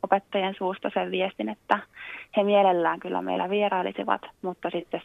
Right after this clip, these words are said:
siihen ei ole taloudellisesti mahdollisuuksia tai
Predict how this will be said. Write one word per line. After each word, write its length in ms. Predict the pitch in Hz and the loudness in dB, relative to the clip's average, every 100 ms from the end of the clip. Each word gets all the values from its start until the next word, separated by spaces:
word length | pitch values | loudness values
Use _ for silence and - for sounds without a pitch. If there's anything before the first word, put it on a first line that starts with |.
| - | -6
siihen 280 | 180 180 | -4 -2
ei 240 | - - 92 | -2 -2 -2
ole 100 | - - | -4 0
taloudellisesti 640 | 185 196 208 208 202 202 | 0 0 -2 -4 -6 -6
mahdollisuuksia 800 | 196 196 202 214 226 - - 208 | -4 -4 -4 -4 -6 -6 -6 -4
tai 280 | - 208 | -2 -4